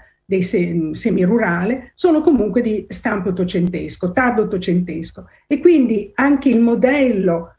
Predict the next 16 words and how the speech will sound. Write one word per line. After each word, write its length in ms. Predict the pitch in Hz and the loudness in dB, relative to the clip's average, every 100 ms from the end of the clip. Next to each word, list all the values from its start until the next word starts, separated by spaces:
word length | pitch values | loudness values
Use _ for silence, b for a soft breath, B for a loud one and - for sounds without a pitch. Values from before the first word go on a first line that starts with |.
| - | -4
eh, 160 | 220 | 0
di 240 | 180 220 220 | 2 2 2
abitante 920 | 220 202 214 - 226 220 214 226 285 | 2 0 0 0 0 2 0 0 -2
fa 140 | 269 | -2
riferimento 800 | 208 214 285 294 202 190 180 240 | -4 -2 2 2 2 -2 0 2
non 160 | 185 180 | 4 2
solo 340 | 180 311 247 | 2 2 2
a 100 | 165 | 0
questo 280 | - 185 - | -2 -2 -2
operaio 500 | 180 208 196 208 202 | -2 -2 -2 0 -2
che 180 | 185 185 | -2 -2
coltiva, 760 | 208 190 180 - 170 170 226 B B B | 2 2 0 0 -2 0 -6 B B B
ma 160 | 294 | 0
anche 240 | 247 247 294 | 2 0 0
a 140 | 233 | 0
una, 280 | 214 208 | 0 -2